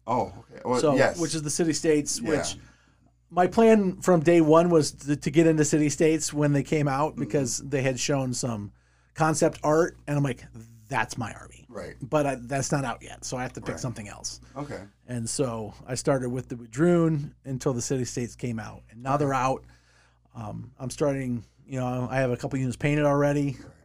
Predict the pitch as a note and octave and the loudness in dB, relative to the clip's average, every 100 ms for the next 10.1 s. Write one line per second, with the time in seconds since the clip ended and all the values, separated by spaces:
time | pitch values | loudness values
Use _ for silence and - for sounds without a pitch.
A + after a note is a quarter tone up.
0 | A#2+ B2 A2 - _ _ _ _ _ _ | -12 -10 -10 -14 _ _ _ _ _ _
1 | _ _ _ C#3+ C#3 C#3 B2+ D3+ C3+ C#3+ | _ _ _ 0 2 2 4 4 4 -2
2 | C#3 B2+ D3 C#3+ C#3 A#2+ D#3 D3+ C#3 D#3 | -4 -2 -2 0 -2 0 0 0 2 2
3 | D3 D3+ D3 - C#3 C#3 B2+ C#3 C#3 C#3 | 2 -2 -4 -2 -2 -2 -6 -8 -4 -2
4 | C#3+ A2 F2 C#3+ C#3 - E3 D3+ C#3 C3 | -2 -4 -10 -10 -10 -2 0 2 -2 -2
5 | B2+ E3+ F3 E3+ D3 C3+ B2 A2 - - | 2 4 4 0 -4 -4 -6 -8 -16 -20
6 | - - - - - C#3 E3+ C#3+ G#2 - | -16 -14 -10 -8 -6 2 6 4 2 -10
7 | - G#2 A2+ - C#3+ C3 A#2 C#3+ C#3 C3 | -16 -14 -12 -8 -4 -4 -4 -4 -2 0
8 | B2+ G#2 F#2+ - - - _ _ _ C3 | -2 -4 -10 -20 -20 -20 _ _ _ -16
9 | D#3+ - _ _ G#2 G#2 A2+ B2 A#2+ A2+ | -16 -18 _ _ -12 -10 -10 -8 -6 -6
10 | G2+ | -10